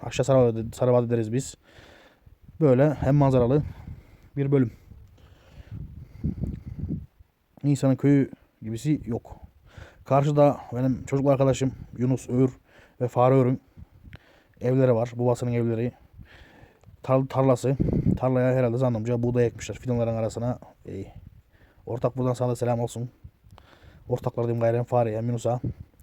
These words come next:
Buradan aşağı doğru gidiyoruz. Karşıda gözüken binada bizim Galip Çembi'nin, e, Galipçi Muhammed'in diyeyim gayrı. Onun da yedi tane oğlu var. Onun.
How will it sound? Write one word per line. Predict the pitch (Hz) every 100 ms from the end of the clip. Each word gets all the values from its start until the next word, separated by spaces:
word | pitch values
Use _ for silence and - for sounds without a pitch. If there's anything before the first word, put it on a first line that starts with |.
| - - - -
Buradan | 127 147
aşağı | 139 131 131
doğru |
gidiyoruz. | 143 139 120 - - - - 117
Karşıda | 120 123 147
gözüken | 151 131 120
binada | 120 135 123 147 - _ _ - _ _
bizim | 117 135
Galip | 127 123 127
Çembi'nin, | 143 127 127 139 - - - - - - - - _ - _ _ _ _ _ _ _ _
e, | - 117 113 107
Galipçi | 104 107 135
Muhammed'in | 139 123 110
diyeyim | 104 101
gayrı. | 101 101 120 - _ _ _ -
Onun | 110 120
da |
yedi | 117 120
tane | 117
oğlu | 110 113
var. | 110 - - _ _ _ _ _ - _
Onun. | 131 123 127